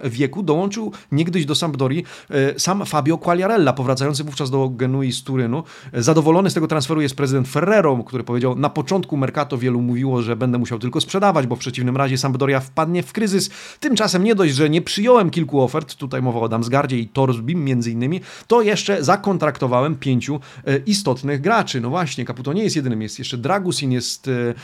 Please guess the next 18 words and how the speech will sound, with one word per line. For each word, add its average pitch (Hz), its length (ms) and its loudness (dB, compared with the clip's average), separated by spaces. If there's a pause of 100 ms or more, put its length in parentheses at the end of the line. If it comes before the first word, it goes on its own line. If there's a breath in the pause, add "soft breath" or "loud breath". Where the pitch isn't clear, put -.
(300 loud breath)
e, 123 100 0
jeszcze, 131 680 0 (320)
e, 131 40 -2
zakontraktowany 143 760 -2
z 123 40 -4
Juventusu, 135 600 -2
e, 135 100 0
Ihataren, 170 720 -2 (100)
ten 143 200 -12
młody 147 300 -8
zawodnik, 143 420 -6
który 131 220 -8
został 127 240 -8
wypożyczony, 135 680 -4 (380 loud breath)
mm, 127 340 0
e, 123 460 -4
przez 123 200 -6
Bianconerich. 127 580 -2